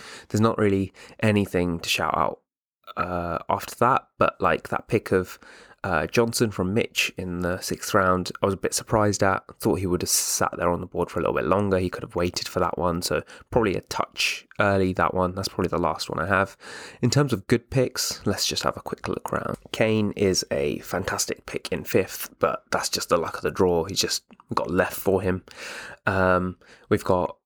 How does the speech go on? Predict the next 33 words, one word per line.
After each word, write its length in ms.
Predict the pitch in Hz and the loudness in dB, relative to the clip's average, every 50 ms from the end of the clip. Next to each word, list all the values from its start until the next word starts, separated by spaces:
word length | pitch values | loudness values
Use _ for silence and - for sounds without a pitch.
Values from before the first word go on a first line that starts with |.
| _ _ _ - | _ _ _ -4
uh, 240 | 98 98 98 90 85 95 | -2 0 0 0 0 2
Mitch 460 | 110 123 - - - - - - - - | 2 2 0 0 -4 -6 -6 -4 -6 -4
as 200 | - 98 82 - | -2 -2 -2 -2
eleventh 380 | 85 92 101 101 90 - - - | 0 0 0 0 0 -2 -8 -6
pick, 400 | - - - - - - - - | -4 -4 -4 -4 -4 -12 -12 -10
picked 260 | - - - - - | -10 -10 -8 -2 0
up 260 | 101 - - _ - - - - - - - - - | 0 0 -2 _ -18 -18 -14 -14 -12 -14 -12 -8 -6
T 200 | - - 104 95 | 0 2 4 4
A 380 | 92 92 90 87 85 85 87 | 4 4 4 2 0 -2 -4
A 20 | - - | -4 -2
and 240 | - 82 73 76 - | -2 -2 -2 -2 -2
Fernandez. 640 | - 98 95 95 95 95 92 90 85 82 - - - | -4 0 0 2 0 2 2 2 2 0 -2 -2 0
That 200 | 98 82 - - | 0 2 2 0
is 160 | 73 71 - - | -4 -4 -8 -8
a 440 | 80 73 65 62 67 76 80 - - _ - | -6 -4 -4 -2 -2 -2 -4 -6 -8 _ -2
frustratingly 720 | - 101 - - - 90 90 - 92 90 87 82 82 - | 0 0 2 2 2 0 0 0 -2 -2 -2 -2 -2 0
good 200 | - 85 82 - - - | 0 0 0 -2 -8 -10
pairing, 480 | - - 110 104 104 104 98 101 101 101 | -4 0 2 4 4 4 2 2 0 -4
so 300 | - - - 95 95 - - _ _ _ _ _ - | -6 -4 -4 -4 -6 -6 -12 _ _ _ _ _ 0
good 140 | - 95 - | 0 0 2
luck 180 | 85 - - | 0 -4 -4
to 80 | - - | -8 -4
him 200 | 95 90 90 90 | -2 -2 0 0
this 140 | 85 - - | -2 -2 -2
season. 400 | - 92 90 82 90 87 90 92 - | -2 -2 -2 -2 -2 -4 -4 -2 2
Ronaldo 360 | 120 120 127 131 135 120 120 | 2 4 6 6 6 6 4
in 100 | 113 110 | 4 2
the 60 | 104 101 | 0 0
second 540 | - - 139 127 - - 143 139 131 131 | 0 0 0 0 0 0 2 2 2 0
from 240 | 127 - - 131 120 | -2 0 0 0 2
someone. 500 | - - 123 123 120 120 117 117 117 110 - - - - | 2 2 2 4 4 4 4 4 2 -2 -6 -14 -14 -6
He 80 | 117 117 | -2 -2
was 220 | 107 101 - - | -2 -2 -4 -12